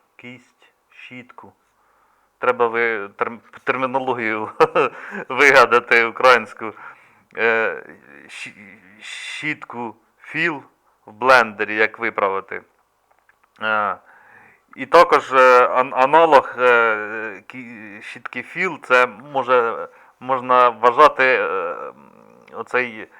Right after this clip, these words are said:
технологією Буліана, яку я теж раніше описав. Зараз я вигадав ще одну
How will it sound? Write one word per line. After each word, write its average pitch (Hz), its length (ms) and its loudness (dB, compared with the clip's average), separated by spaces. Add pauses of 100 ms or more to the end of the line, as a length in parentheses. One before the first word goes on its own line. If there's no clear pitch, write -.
(160)
технологією 127 680 -4
Буліана, 120 600 0
яку 107 280 0
я 113 120 2
теж 107 320 0
раніше 101 500 -4
описав. 95 520 -12 (840)
Зараз 147 460 4
я 127 180 6 (340)
вигадав 123 500 0
ще - 260 0
одну 101 280 -6